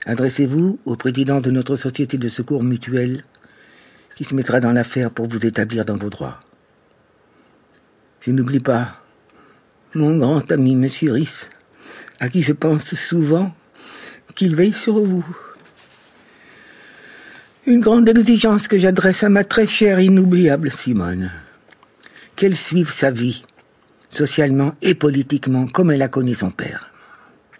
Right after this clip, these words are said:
Mon désir est qu'elle se marie le plus tôt possible, avec un juif, et à condition d'avoir beaucoup d'enfants. Si la destinée m'a dépourvu de la succession de mon nom de famille, c'est à elle, à Simone,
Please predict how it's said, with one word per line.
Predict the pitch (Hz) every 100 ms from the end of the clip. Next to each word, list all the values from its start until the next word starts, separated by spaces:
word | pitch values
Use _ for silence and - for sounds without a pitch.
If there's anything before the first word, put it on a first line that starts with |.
| _ _ _ _ - - 190
Mon | 175
désir | 175 170 196 175
est |
qu'elle | 165 170
se | 170
marie | 165 160 165
le | 156
plus | 156 151
tôt | - 147
possible, | 104 - - - - - - _ - - -
avec | 135 143
un | 151
juif, | 123 117 110 - - - - - - _
et | 131
à |
condition | 127 131 135 151
d'avoir | 139 135
beaucoup | 127 147 170
d'enfants. | 170 - 127 101 - _ _ _ _ _ - - - - - _
Si | - 156
la | 139
destinée | 139 151 - 165 165
m'a | 156 147
dépourvu | 156 156 151 165 156
de | 143
la | 143 143
succession | 156 - 156 170 160
de | 139
mon | 143
nom | 139
de | 139
famille, | 143 135 143 143 - _ _ _ _ - - - - _ -
c'est | 156 165
à | 160
elle, | 139 143 151 - _ _ _ _ _ _ _
à | 147
Simone, | - 165 151 135